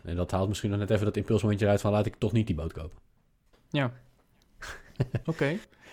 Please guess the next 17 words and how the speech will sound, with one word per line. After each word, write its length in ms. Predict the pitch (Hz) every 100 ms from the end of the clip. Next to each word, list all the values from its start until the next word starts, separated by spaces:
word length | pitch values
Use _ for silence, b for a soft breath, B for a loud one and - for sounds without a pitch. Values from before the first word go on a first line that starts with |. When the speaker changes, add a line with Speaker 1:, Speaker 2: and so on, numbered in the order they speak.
| b
Speaker 2:
Hey, 200 | 180 226
en, 220 | 208 -
eh, 380 | 170 143 - 156
nog, 280 | 170 165 -
nog 260 | 170 160 -
zo'n 180 | - 151
laatste 320 | 143 139 131
vraag, 320 | 127 139 131
hè, 120 | 139 139
want 160 | 139
ik, 160 | 143 -
ik 140 | 147 123
ben 160 | 139
dan 120 | 139
wel 80 | 135
heel 180 | 127 139
benieuwd. 360 | 127 127 165